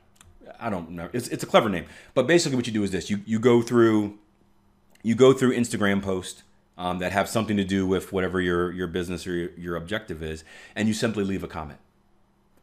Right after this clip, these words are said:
So if Naomi is looking to build her trading business, right? She, she, and trading's a bad example. I tried this before.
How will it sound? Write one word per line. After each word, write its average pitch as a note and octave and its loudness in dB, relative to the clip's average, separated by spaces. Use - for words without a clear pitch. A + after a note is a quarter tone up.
So G#2 0
if G2 -6
Naomi A#2+ 6
is G#2+ 2
looking A2+ 0
to G2+ 0
build G2+ -4
her G2 -2
trading F#2 -2
business, E2 -8
right? F#2 2
She, F#2 -6
she, F2 -4
and E2+ -10
trading's C#3+ 2
a F#2+ 0
bad G2 4
example. F#2+ -2
I G2 2
tried G2+ 0
this G2 -6
before. G2 -4